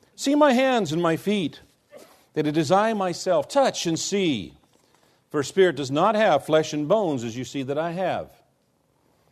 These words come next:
And then Jesus asked them for some food and ate it in front of them, something that a ghost or a spirit could not possibly have done. Then the disciples were glad when they saw the Lord,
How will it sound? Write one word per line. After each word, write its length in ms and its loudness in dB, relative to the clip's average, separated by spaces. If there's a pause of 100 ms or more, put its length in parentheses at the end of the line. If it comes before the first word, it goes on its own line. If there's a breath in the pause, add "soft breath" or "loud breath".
(640)
And 120 -12
then 160 -8
Jesus 400 -6
asked 320 -4
them 180 -8
for 220 -6
some 360 -10 (120)
food 400 0 (920)
and 200 -12
ate 200 -4
it 160 -6
in 200 -14
front 220 -6
of 120 -6
them, 380 -12 (380)
something 340 -12
that 100 -6
a 60 -8
ghost 460 -4
or 80 -8
a 40 -10
spirit 380 -8
could 140 -10
not 180 -14
possibly 480 -12
have 100 -14
done. 240 -12 (2000 loud breath)
Then 140 0
the 80 0
disciples 500 -2
were 100 -8
glad 300 0
when 100 -8
they 100 -6
saw 240 -6
the 100 -8
Lord, 320 -6